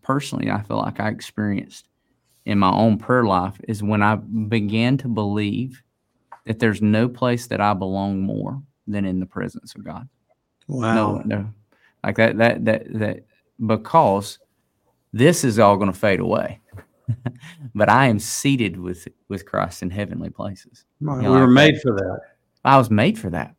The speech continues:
Speaker 1: I mean, in the, in the, in the gospel of Jesus Christ has redeemed that, and that,
Speaker 2: Mm-hmm.
Speaker 1: and so when I engage God in prayer,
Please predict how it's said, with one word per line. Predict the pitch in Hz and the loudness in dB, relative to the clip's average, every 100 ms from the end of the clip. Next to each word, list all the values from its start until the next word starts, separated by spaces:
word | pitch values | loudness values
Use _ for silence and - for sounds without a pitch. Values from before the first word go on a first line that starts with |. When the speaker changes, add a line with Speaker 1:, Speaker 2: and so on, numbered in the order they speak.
| _ 120 | _ -2
Speaker 1:
I | |
mean, | 120 127 | 0 0
in | 123 117 | 2 2
the, | 113 | 2
in | 120 117 | 2 2
the, | 107 104 | 2 0
in | - 120 | -2 0
the | 110 | 0
gospel | 95 117 156 - 175 | 2 2 2 -2 -6
of | 131 | -4
Jesus | 104 120 123 104 - | -2 -2 -4 -6 -10
Christ | - 131 131 - | -6 -6 -6 -6
has | 92 87 | -8 -6
redeemed | 90 80 90 127 107 | -8 -6 -2 -2 -2
that, | - - _ _ 151 | -4 -12 _ _ -14
and | 120 101 95 | -6 -2 -2
that, | 92 - | -2 -4
Speaker 2:
Mm-hmm. | 127 110 110 110 107 | -6 -6 -6 -8 -4
Speaker 1:
and | 110 | -2
so | - 110 107 | 4 4 4
when | 110 131 143 | 4 4 4
I | 127 139 147 | 4 4 4
engage | 139 123 110 117 127 123 | 4 4 4 2 0 -2
God | 117 110 101 | -2 -2 -2
in | 98 | -6
prayer, | - 107 101 123 | -6 -8 -8 -12